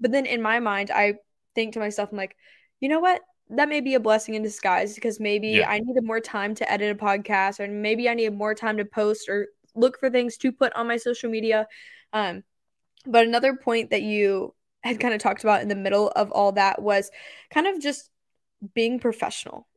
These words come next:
Speaker 1: in all of it. One of the things, I actually had a mom, I was doing, I had an Easter giveaway on my podcast that
Speaker 2: Yeah.
Speaker 1: happened last week, and it was super cute little eggs. I tied in my Amazon, was able to, you know, do a little live with it and show people what I was making for it. But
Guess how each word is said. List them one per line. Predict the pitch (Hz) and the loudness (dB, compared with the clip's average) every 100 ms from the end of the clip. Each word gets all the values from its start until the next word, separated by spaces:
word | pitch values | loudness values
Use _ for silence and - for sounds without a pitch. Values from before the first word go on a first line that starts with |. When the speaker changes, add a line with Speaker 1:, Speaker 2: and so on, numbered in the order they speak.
| - | -4
Speaker 1:
in | 214 | -4
all | - 113 | -2 -4
of | 208 | -4
it. | - | -4
One | 208 220 | -2 0
of | 240 | 0
the | 226 | 0
things, | 214 214 214 | 0 -2 2
I | 202 | 2
actually | - 359 | 2 0
had | |
a | 320 | 0
mom, | 226 208 220 226 190 202 220 _ - | 0 -2 0 0 -2 -6 -12 _ -2
I | 214 | 0
was | 214 214 - | 0 -4 -4
doing, | 233 240 233 | -2 -2 -2
I | 220 | -2
had | 220 | -2
an | 208 | -2
Easter | 226 226 - 214 214 226 214 | -2 -2 4 4 4 2 2
giveaway | 233 220 214 208 | 4 4 4 2
on | 208 | 0
my | 208 | -2
podcast | 208 190 202 208 190 202 - | 0 0 0 0 0 0 -4
that | 196 202 - - | -4 -4 -6 -4
Speaker 2:
Yeah. | 202 | -2
Speaker 1:
happened | 214 214 | -2 -2
last | 208 208 220 | -2 -2 -2
week, | 220 - - - - | -2 -4 -16 -14 2
and | 277 | 4
it | 311 | 4
was | 320 | 4
super | 359 349 | 4 4
cute | 311 294 | 2 2
little | 277 269 | 2 6
eggs. | 220 220 220 214 | 6 6 4 4
I | 208 202 | 4 4
tied | 208 220 208 | 2 4 4
in | 214 214 | 2 0
my | 214 | -2
Amazon, | 202 214 220 214 208 208 | 0 -2 -2 -2 -2 -2
was | 214 202 | -4 -2
able | 196 208 | -2 -4
to, | 208 214 202 98 | -4 -2 -2 -2
you | 151 | -4
know, | 196 | -4
do | 190 208 | -2 -2
a | |
little | 196 196 | -2 -2
live | 240 294 277 | 6 6 6
with | 254 254 | 2 0
it | 233 226 | -2 -2
and | 214 | -4
show | - 202 | -6 -6
people | 208 208 202 190 | -6 -4 -4 -2
what | - 233 | 2 4
I | |
was | 233 208 | 4 2
making | 196 196 220 302 - - - - | -2 -2 -4 -4 -12 -20 -20 -8
for | - 214 | 0 2
it. | 262 - 214 214 | 2 -2 -6 0
But | 269 320 226 240 | 4 6 6 4